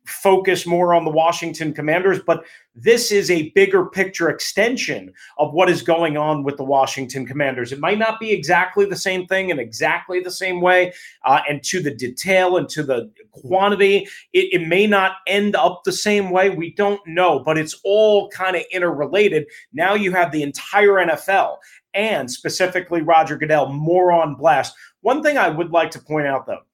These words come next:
uh, I don't know what's happened in the last couple of years, David, because I haven't been in that building, but I can tell you and I can tell our audience this, okay? There were female employees of the Washington then Redskins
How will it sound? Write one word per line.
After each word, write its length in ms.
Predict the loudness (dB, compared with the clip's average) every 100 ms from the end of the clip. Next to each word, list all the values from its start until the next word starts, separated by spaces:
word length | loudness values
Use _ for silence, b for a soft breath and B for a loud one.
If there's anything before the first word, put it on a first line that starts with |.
| _ _ _ _ _ _ _ _
uh, 180 | 0 2 2
I 120 | 2
don't 240 | 2 0
know 180 | 2 2
what's 240 | 2 -2
happened 380 | 0 0 0 -4
in 80 | -6
the 80 | -2
last 320 | 0 -2 -2
couple 240 | -4 -4
of 80 | -4
years, 160 | -4 -2
David, 340 | -2 -2 -4
because 260 | -8 -6 -2
I 120 | 0
haven't 340 | 2 0 -2
been 160 | -4 -4
in 120 | -2
that 220 | -2 -2
building, 440 | -4 -6 -2 -2 0
but 100 | 2
I 140 | 2
can 180 | 0 -6
tell 300 | -2 0 2
you 240 | 0 -2
and 100 | 0
I 80 | -2
can 140 | -4 -6
tell 240 | -2 2
our 200 | 2 2
audience 600 | -2 -6 -12 -20 -20 -14
this, 460 | -12 -12 -14 -20 _ _
okay? 300 | -8 -4 -2 -4 _ _ _ _ _ _
There 280 | -2 2 4
were 140 | 2
female 720 | 0 -6 -8 -6 -2 0 2
employees 1040 | 0 -2 -4 -2 0 -2 -10 -16 -18 -18 _ _ -4
of 120 | -2
the 80 | -4
Washington 960 | -4 0 0 -2 -6 -6 -6 -6 -4
then 300 | 2 2 2
Redskins 720 | 2 2 0 -8 -14 -16 -20